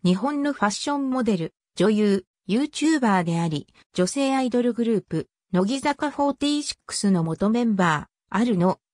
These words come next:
レギュラーモデルである。岐阜県岐阜市出身。身長百六十二センチメートル。血液型はO型。二千十三年三月二十八日、乃木坂フォーティーシッ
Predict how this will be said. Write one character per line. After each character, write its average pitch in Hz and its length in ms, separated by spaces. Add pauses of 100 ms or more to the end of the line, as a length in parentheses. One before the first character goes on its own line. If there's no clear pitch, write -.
レ 170 160
ギ 233 140
ュ - 20
ラ 302 180
ー - 20
モ 285 120
デ 247 140
ル 180 120
で 156 120
あ 147 100
る。 131 200 (500)
岐 180 160
阜 - 140
県 262 240
岐 175 160
阜 277 160
市 262 180
出 247 180
身。 175 420 (540)
身 269 280
長 254 260
百 226 320
六 285 240
十 262 240
二 233 160
セ 185 200
ン 254 60
チ 262 160
メ 254 180
ー 226 40
ト 156 140
ル。 147 180 (500)
血 214 280
液 320 280
型 233 280
は 202 200 (200)
O 254 240
型。 180 380 (520)
二 180 140
千 294 280
十 247 220
三 247 300
年 220 180
三 277 280
月 202 280
二 226 180
十 190 220
八 160 320
日、 175 420 (200)
乃 185 180
木 262 140
坂 294 260
フ 285 160
ォ 285 40
ー - 20
テ 285 140
ィ 294 120
ー 294 40
シ - 100
ッ - 40